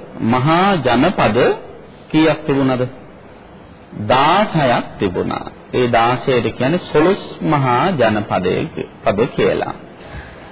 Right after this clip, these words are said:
ඒ සොළොස් මහා ජනපද අතර ප්‍රධාන ජනපදයක් තමයි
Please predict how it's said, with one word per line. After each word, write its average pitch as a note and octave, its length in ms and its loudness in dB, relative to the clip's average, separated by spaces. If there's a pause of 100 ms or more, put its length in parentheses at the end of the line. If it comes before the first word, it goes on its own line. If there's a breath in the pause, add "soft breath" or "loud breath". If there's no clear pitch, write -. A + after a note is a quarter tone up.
(180 loud breath)
ඒ E3 140 2
සොළොස් G#3+ 380 2
මහා A3 440 4
ජනපද E3 540 4 (100)
අතර C#3+ 380 2
ප්‍රධාන D#3+ 540 2
ජනපදයක් D3 640 2
තමයි F#3+ 260 2